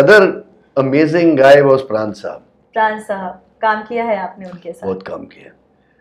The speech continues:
Speaker 1: Punctuality क्या होती है, ये उनसे सीखा है। एक दफ़ा जीना, अ, अ, इसकी रतन मोहन की फिल्म थी, जीतू जी हीरो,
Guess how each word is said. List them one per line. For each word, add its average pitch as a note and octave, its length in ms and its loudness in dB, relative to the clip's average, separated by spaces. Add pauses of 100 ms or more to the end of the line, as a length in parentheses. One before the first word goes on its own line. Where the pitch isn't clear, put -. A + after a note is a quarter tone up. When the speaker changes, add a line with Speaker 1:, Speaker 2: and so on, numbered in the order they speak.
(720)
Speaker 1:
Punctuality G#2+ 880 -4
क्या G#2+ 140 -2
होती G2 400 -6
है, - 220 -16 (540)
ये G2+ 280 -16 (320)
उनसे G#2+ 280 -8
सीखा - 340 -16
है। - 200 -16 (1080)
एक A#2 180 -2
दफ़ा A#2 580 2
जीना, A2+ 300 -4
अ, A#2+ 280 -4
अ, G2+ 300 -4 (1500)
इसकी G#2 320 -4
रतन G#2 280 -2
मोहन A2+ 240 -4
की G#2 120 -10
फिल्म G2+ 300 -10
थी, B2 160 -12
जीतू G2 340 -10
जी G2 120 -8
हीरो, G#2 360 -6